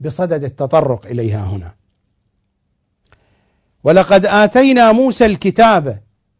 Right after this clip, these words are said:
وقفينا من بعده بالرسل". قفينا، أتبعنا. "ولقد آتينا موسى الكتاب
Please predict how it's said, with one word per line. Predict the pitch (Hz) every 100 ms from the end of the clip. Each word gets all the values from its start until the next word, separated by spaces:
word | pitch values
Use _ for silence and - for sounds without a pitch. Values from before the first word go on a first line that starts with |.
| _ _
وقفينا | 143 156 185 180 - - 226 247 202 202 180 120 - _ -
من | 160 180 165
بعده | 170 175 180 170 180
بالرسل". | 160 160 190 180 151 92 _ _ _ _ _ _ _ _ _ _ -
قفينا، | 147 - 175 190 196 233 262 - _
أتبعنا. | 165 - 156 185 131 101 - _ _ _ _ _ _ _ _ _ _ _ _ _ _ _ _ _ _ _ _ _ _ _ _ _ _ _ _ _ _ _ _ _ _ _ -
"ولقد | 151 170 180 170
آتينا | 175 175 226 254 233 208
موسى | 226 247 -
الكتاب | 196 135 185 202 202 180 190